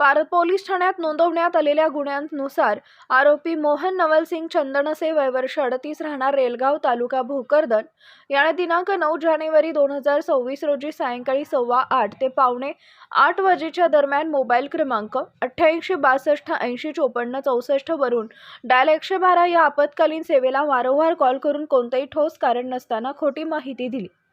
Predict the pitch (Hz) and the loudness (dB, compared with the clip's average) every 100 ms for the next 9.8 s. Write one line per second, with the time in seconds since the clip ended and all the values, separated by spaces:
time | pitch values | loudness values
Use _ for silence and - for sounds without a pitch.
0 | _ - _ 370 285 302 370 320 302 320 | _ -20 _ 0 0 2 0 0 -2 -2
1 | 339 277 277 330 370 339 320 320 311 339 | 2 2 0 -4 -2 0 -2 -2 -2 -2
2 | 339 269 294 320 269 247 285 277 311 302 | -4 -2 -2 -2 -2 -2 -4 -6 -6 0
3 | 269 254 294 277 240 233 254 302 277 285 | 0 0 -6 -4 -4 -4 -6 -8 -6 -6
4 | 208 - _ - - 285 277 277 339 320 | -6 -10 _ -20 -8 -2 0 0 -4 -4
5 | 269 294 262 320 311 311 339 349 330 277 | 0 0 0 -2 0 0 0 -4 -4 0
6 | 262 330 311 285 269 277 320 311 247 269 | 0 0 0 0 -2 -6 -2 -2 -2 -2
7 | 269 254 330 _ _ _ _ _ _ _ | 0 0 0 _ _ _ _ _ _ _
8 | - 269 349 302 311 294 247 233 - - | -2 0 0 0 -2 0 -2 -4 -10 -6
9 | 285 277 269 320 359 285 277 | 0 2 2 2 2 2 2